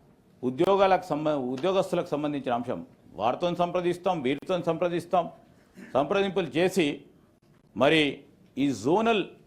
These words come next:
క్యాడర్ అలొకేషన్ అయితే ఉందో చాలా అన్‌సైంటిఫిక్‌గా, because if we don't, అంటే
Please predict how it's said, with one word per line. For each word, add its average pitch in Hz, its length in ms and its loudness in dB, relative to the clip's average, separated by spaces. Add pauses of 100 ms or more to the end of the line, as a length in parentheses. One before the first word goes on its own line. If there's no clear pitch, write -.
(540)
క్యాడర్ 175 380 4
అలొకేషన్ 196 420 0
అయితే 175 220 -2 (100)
ఉందో 151 220 2 (1000)
చాలా 202 300 4 (120)
అన్‌సైంటిఫిక్‌గా, 170 800 -2
because 160 240 2 (120)
if 127 60 -10 (140)
we 175 80 -2 (180)
don't, 180 220 2 (160)
అంటే 131 120 -2